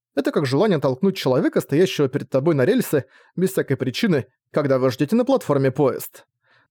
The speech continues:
Полная противоположность эффекта подвесного моста. «На самом деле», возразила Хачикудзи, «я ни в каких приключениях с тобой не бывала и со смертью не сталкивалась».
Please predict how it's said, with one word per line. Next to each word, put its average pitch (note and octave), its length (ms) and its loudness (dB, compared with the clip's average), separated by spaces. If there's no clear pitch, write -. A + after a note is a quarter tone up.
Полная B2 380 2
противоположность C3 760 0
эффекта C3 340 -2
подвесного G3 460 0
моста. A#2+ 540 -4
«На F#3+ 120 2
самом F#3+ 300 2
деле», A#3+ 360 0
возразила C3 600 0
Хачикудзи, - 680 -4
«я C#4+ 100 0
ни C4+ 80 2
в - 40 -8
каких B3 260 -2
приключениях A3 500 0
с - 60 -14
тобой F#3+ 240 0
не G3 100 4
бывала D#3 440 0
и E3 80 2
со E4 160 2
смертью D#3+ 340 0
не D3+ 60 2
сталкивалась». C3+ 720 -2